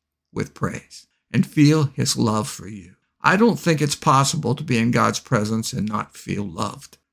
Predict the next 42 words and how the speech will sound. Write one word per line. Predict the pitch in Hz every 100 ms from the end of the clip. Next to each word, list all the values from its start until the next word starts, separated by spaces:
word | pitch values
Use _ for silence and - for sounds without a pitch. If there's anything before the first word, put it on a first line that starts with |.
| _
Love | 135 151 180
radiates | 123 139 127 123 123
from | - - -
every | 120 123
fiber | 135 - 131 113 117 107 -
of | - 98
his | 107
being. | - 90 87 _ _ _
Psalm | - 143 127
one | 127 135
hundred | 131 143 143
four, | - 104 104 - _ _ -
"Enter | 131 143 160
his | 139
gates | 139 123 -
with | 139 -
thanksgiving | 113 117 - 113 104 104 127
and | 107
his | 113 -
courts | - 113 101 -
with | 127 -
praise." | 90 - 120 - - _ _ _ _
Give | 110 -
thanks | 123 123 127 -
to |
him | 95 90 87 - _ _ _
and | - 98
praise | - 85 87 -
his | 95 -
name. | 82 - _ _
Later, | 135 180 180 127
we'll | 123 104
add | 139 139
the | 127 120
other | 151 185
two | 160
steps | 143 - 135 131 147
in | 113
this | 120
process | - 131 117 - 104 -
of | 101 110
restoration. | 104 - - 104 107 107 - 80